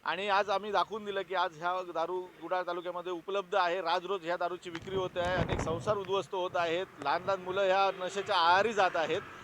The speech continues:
आणि आज आम्ही, अ, त्या ठिकाणी म-, म-, आणखीन त्यांना काही दिवसाचा अवधी आणि काही दारू विक्रेत्यांची नावांची यादी पण दिलेली आहे, त्यांच्यावर पुन्हा, अ, क-,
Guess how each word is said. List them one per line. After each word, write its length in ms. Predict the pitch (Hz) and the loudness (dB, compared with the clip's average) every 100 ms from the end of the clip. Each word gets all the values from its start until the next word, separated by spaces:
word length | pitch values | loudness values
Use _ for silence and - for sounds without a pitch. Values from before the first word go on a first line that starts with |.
| - - - - | -18 -18 -20 -2
आणि 200 | 160 190 | 0 4
आज 180 | 202 208 | 6 6
आम्ही, 380 | 202 208 214 214 | 4 2 -2 2
अ, 200 | 190 185 | 4 4
त्या 100 | 190 | 2
ठिकाणी 440 | 190 196 196 208 208 | 2 0 0 -2 -8
म-, 600 | - 170 165 165 156 156 | -10 -8 -4 0 0 -2
म-, 100 | 156 | -2
आणखीन 440 | 156 147 165 202 214 | -2 0 -2 -4 -2
त्यांना 200 | 208 214 | -2 2
काही 200 | 196 196 | 2 2
दिवसाचा 360 | 202 208 202 | 0 -2 2
अवधी 280 | 196 202 190 | 4 4 2
आणि 160 | 196 208 | 0 0
काही 500 | - 185 220 220 196 - - - - | 2 2 0 -4 -8 -12 -16 -6 0
दारू 200 | 175 214 | 4 4
विक्रेत्यांची 640 | 220 214 214 208 202 214 202 | 4 0 2 0 -2 -4 2
नावांची 420 | 185 202 214 214 | 4 4 2 4
यादी 260 | 190 202 | 6 6
पण 160 | 247 254 | 4 4
दिलेली 460 | 240 - 208 208 202 | 2 -4 2 4 6
आहे, 220 | 170 185 | 4 2
त्यांच्यावर 600 | 185 170 170 214 208 208 | 0 -2 2 4 6 2
पुन्हा, 640 | 170 185 196 208 175 165 | 0 -6 -6 -4 2 2
अ, 40 | 165 | 2
क-, 320 | 165 170 165 | 2 0 0